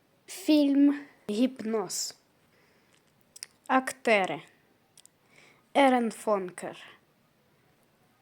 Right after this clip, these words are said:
Акула Фонкер, Тів Бастер, Юні Каренлос. Монтаж: Ерен Фонкер. Режисер та продюсер Ерен Фонкер.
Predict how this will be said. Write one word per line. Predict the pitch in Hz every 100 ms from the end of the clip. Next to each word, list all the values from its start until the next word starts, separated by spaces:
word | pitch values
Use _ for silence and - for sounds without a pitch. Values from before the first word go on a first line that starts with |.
| _
Акула | - 196 - 285 262 220
Фонкер, | - 226 220 190 - - _ _ _ _
Тів | - 277 240 208
Бастер, | 202 247 202 - - 180 - - _ _ _ _
Юні | 247 262 277 262
Каренлос. | 254 226 233 240 220 214 196 190 180 - - - - - - -
Монтаж: | 233 285 302 269 214 170 - - - - - - -
Ерен | 302 294 254
Фонкер. | 226 - 202 202 - 269 311 - - - - - _ _ -
Режисер | 240 233 233 214 220 - 262 262
та | - 214
продюсер | 202 - 208 196 277 339 - 302 311 -
Ерен | 233 233 233 208 -
Фонкер. | 185 175 - -